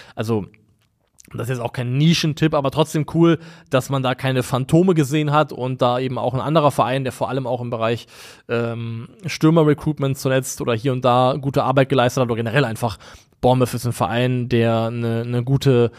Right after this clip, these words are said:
ähm, Transferstrategie fährt, dass, ähm, der diesen Spieler auf der Liste hat und außerdem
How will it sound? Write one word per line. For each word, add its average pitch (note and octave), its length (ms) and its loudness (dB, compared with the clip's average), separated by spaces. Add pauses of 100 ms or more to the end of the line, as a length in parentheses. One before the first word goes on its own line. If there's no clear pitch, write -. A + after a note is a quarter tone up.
(360)
ähm, G#2+ 540 -4
Transferstrategie A#2 1040 0
fährt, B2 380 2
dass, - 280 -2
ähm, G#2+ 680 -4
der B2 140 4
diesen A#2+ 200 -2
Spieler B2+ 280 -2
auf A2+ 100 -4
der B2 100 0
Liste E3+ 300 2
hat E3 220 2
und C3+ 80 -8
außerdem C#3+ 560 -2